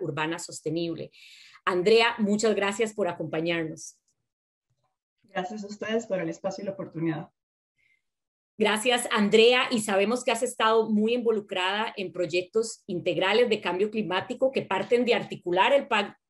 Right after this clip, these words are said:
Speaker 1: cambio climático con los principales necesidades que busca atender un gobierno local.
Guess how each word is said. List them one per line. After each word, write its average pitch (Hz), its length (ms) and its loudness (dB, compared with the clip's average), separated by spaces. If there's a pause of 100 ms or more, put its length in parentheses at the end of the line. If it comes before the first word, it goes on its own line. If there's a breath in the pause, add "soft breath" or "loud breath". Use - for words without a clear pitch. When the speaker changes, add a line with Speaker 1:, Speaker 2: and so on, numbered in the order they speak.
(120)
Speaker 1:
cambio 220 320 2
climático 214 600 -4 (360 loud breath)
con 254 180 6
los 294 140 2
principales 214 600 2
necesidades 208 680 -2
que 202 100 -4
busca 185 300 -6
atender 202 400 2
un 208 100 0
gobierno 175 640 0
local. 170 540 -4